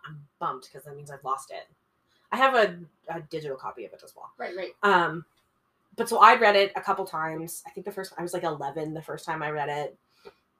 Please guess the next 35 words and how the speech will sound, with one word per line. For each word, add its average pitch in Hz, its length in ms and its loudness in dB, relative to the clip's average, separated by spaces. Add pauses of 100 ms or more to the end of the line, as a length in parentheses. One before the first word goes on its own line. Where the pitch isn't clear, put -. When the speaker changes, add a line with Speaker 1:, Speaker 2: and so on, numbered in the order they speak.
(200)
Speaker 1:
Um, 170 580 -2 (600)
but 220 240 0
so 214 120 2
for 202 140 -4
me, 240 340 2
it 226 60 2
was 208 160 -2
really 196 200 4
nice 170 500 -4 (260)
seeing 190 380 -2
other 175 200 2
people 208 500 2
reading 185 340 0
it 180 180 2 (180)
for 185 200 2
the 160 100 -4
first 202 380 -2
time 302 240 4
in 294 100 -4
this 320 180 -4
format. 339 540 2 (180)
Speaker 2:
Right. 226 380 -2 (220)
Speaker 1:
And 277 100 2
even 349 360 4 (100)
I 247 340 8
gathered 185 500 4
new 175 220 -4
things 160 340 -8
from 160 240 -8
it, 156 160 -8
reading 160 340 -6
it 151 140 -8
in 165 100 -12
this 160 220 -12
format, 160 460 -8